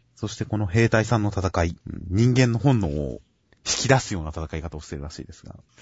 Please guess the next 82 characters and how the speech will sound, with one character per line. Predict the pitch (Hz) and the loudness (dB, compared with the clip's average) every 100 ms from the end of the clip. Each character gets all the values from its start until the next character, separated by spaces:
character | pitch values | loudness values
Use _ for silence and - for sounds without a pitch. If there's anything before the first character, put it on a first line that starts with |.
| - - - | -12 -12 -12
こ | - | -8
れ | 160 | -6
に | 190 | -2
関 | 196 202 | 2 2
し | 143 | 2
て | - | 0
は | 82 | 0
実 | 82 92 123 | 0 0 4
は、 | 90 78 71 - - - | 4 4 0 -6 -20 -8
こ | 180 | -4
の | 185 | 2
兵 | 170 185 | 2 6
隊 | 196 | 4
さ | 185 180 | 4 2
ん | |
の | 160 143 | 0 0
教 | - | 0
え | |
っ | 156 | -2
て | _ 165 | _ -2
い | |
う | 156 | 0
の | 104 | 0
が | |
も | 107 | 0
し | 139 | -2
か | 131 | -2
し | - | 0
た | 123 | 2
ら | 92 | 2
D | 101 135 | 0 -2
ブ | 139 | -2
ロ | |
ッ | 139 - | -6 -6
ク | |
の | 92 73 - _ _ _ _ _ | -6 -6 -8 _ _ _ _ _
展 | - 110 | 0 2
開 | 104 101 98 | 4 2 2
へ | 101 | 0
の | 101 | 0
伏 | 80 - | -4 -4
線 | 127 123 | -2 0
な | 120 | -2
ん | |
じ | 87 | -2
ゃ | |
な | 78 | -4
い | |
か | 80 | -4
な | 82 | -4
と | 78 | -4
思 | 85 | -6
っ | |
た | - | -6
り | 71 | -10
も | |
す | - | -8
る | 90 | -10
ん | |
で | 76 | -10
す | - | -12
け | |
ど | 60 | -14
ね。 | 53 87 _ | -14 -18 _
こ | |
こ | - | -12
で | 131 143 | -6 -4
兵 | 120 117 | 0 0
隊 | 120 117 | 2 0
さ | 120 | 0
ん | 110 | 0
の | 104 | -2
伏 | - | -6
線 | - 113 113 | -2 0 2
が | |
あ | 120 | 0
っ | |
て、 | - 123 113 | 2 2 4
来 | 113 | 4
週 | 110 - 104 | 2 -4 -4
実 | 101 - | -4 2
は | 117 78 | 2 2